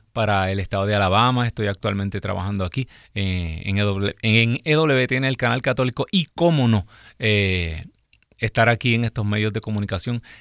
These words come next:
que tantas personas, tantas miles de personas escuchan. Así que, eh, estamos hoy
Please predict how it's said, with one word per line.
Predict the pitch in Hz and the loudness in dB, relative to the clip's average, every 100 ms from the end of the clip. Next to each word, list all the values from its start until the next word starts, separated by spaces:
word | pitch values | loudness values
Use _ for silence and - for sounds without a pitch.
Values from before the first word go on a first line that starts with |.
| _ | _
que | 123 107 | 0 0
tantas | - - 104 147 165 127 107 | -2 0 0 0 -4 -4 -8
personas, | - - 117 117 | -8 -8 -6 -6
tantas | - 107 110 95 | -6 -8 -6 -2
miles | 110 123 131 | 2 2 0
de | 110 | -2
personas | 98 90 120 107 - - | -4 -4 -2 -2 -6 -10
escuchan. | 101 - 180 151 117 - - | -8 -4 -2 0 -2 -6 -2
Así | 113 131 | 0 0
que, | 120 160 151 131 117 | 0 2 4 2 0
eh, | 110 110 98 92 78 - _ _ | 0 2 2 0 -4 -10 _ _
estamos | - 123 131 151 | -6 0 0 2
hoy | 147 139 151 | 2 0 0